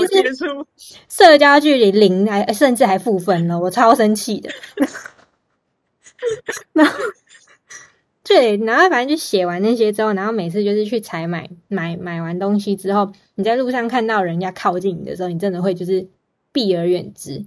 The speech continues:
Speaker 1: 而且我有一次，
Speaker 2: <laughs>
Speaker 1: 而且我跟你讲，好，我不占性别，我有一次从便利商店走出来，然后我就想说，“哦，我可以放心回家。”我真的吓死，因为便利商店的店员已经够浮夸了，你知道吗？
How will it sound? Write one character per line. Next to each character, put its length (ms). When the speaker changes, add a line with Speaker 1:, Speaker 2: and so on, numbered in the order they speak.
Speaker 1:
而 100
且 120
我 140
有 160
一 40
次， 220
Speaker 2:
<laughs> 260
Speaker 1:
而 80
且 80
我 80
跟 160
你 60
讲， 120
好， 220
我 60
不 140
占 200
性 220
别， 260
我 140
有 160
一 40
次 180
从 420
便 140
利 120
商 160
店 160
走 180
出 260
来， 120
然 120
后 40
我 40
就 80
想 120
说 140
，“哦， 120
我 40
可 100
以 60
放 180
心 200
回 100
家。” 320
我 100
真 120
的 80
吓 260
死， 160
因 100
为 60
便 160
利 80
商 200
店 180
的 40
店 180
员 100
已 40
经 140
够 220
浮 180
夸 300
了， 100
你 100
知 80
道 140
吗？ 80